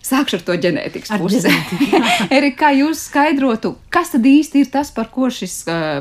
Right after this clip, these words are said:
Speaker 1: paleoģenētiķis Svente Pēbo ir saņēmis šo prēmiju?
Speaker 2: Jā, šo prēmiju viņš ir saņēmis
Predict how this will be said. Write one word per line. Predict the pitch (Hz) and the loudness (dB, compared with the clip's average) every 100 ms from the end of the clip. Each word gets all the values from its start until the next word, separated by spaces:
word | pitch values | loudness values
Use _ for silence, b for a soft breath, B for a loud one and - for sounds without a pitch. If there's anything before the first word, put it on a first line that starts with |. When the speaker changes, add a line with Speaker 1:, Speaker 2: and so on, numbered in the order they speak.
| - | -2
Speaker 1:
paleoģenētiķis | 214 262 233 160 139 147 165 156 269 381 262 - - | 0 2 0 -2 -4 -4 -2 0 -2 -2 -6 -6 -8
Svente | 185 220 214 | -4 -6 -6
Pēbo | 202 247 262 | -4 -2 -2
ir | 233 | -4
saņēmis | - 370 262 - 147 - | -6 -4 -4 -4 -10 -12
šo | - | -14
prēmiju? | - 151 160 147 165 | -10 -8 -6 -6 -6
Speaker 2:
Jā, | 185 170 | -6 -6
šo | 151 196 160 | -8 -6 -4
prēmiju | 202 247 285 226 | 0 4 4 4
viņš | 185 185 | 2 0
ir | 180 147 | -4 -4
saņēmis | - 151 180 262 262 - | -4 0 4 4 2 -4